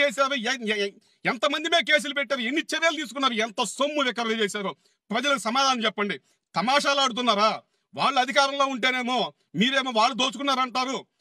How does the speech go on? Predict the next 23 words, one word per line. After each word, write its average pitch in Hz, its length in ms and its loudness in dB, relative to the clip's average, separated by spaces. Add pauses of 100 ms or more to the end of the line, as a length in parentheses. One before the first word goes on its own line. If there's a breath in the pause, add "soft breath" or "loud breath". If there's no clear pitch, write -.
(160)
మీరు 233 280 2
అధికారంలో 294 360 2
ఉన్నప్పుడేమో 277 440 0
వాళ్ళేమో 277 400 2 (380)
వాళ్ళు 269 240 4
దోచుకున్నారంటారు. 269 640 0 (420)
లక్షల 285 340 -2
కోట్లు, 277 260 0
లక్షల 277 240 0
కోట్లు 277 240 -2
పుస్తకాలు 320 380 2
వేస్తారు, 294 340 2 (480)
ప్రజలు, 185 300 -2 (100)
ప్రజల 214 300 0
ముందు 247 200 0
నాటకాలు 254 360 2
ఆడతారు. 202 300 0 (360)
మీరు 214 180 0
అధికారంలోకి 285 460 4
రాగానే 277 340 4 (440)
నిమ్మకు 262 400 -2
నీరెత్తినట్టుంటూ 285 680 2 (500)
ఒక్క - 160 -2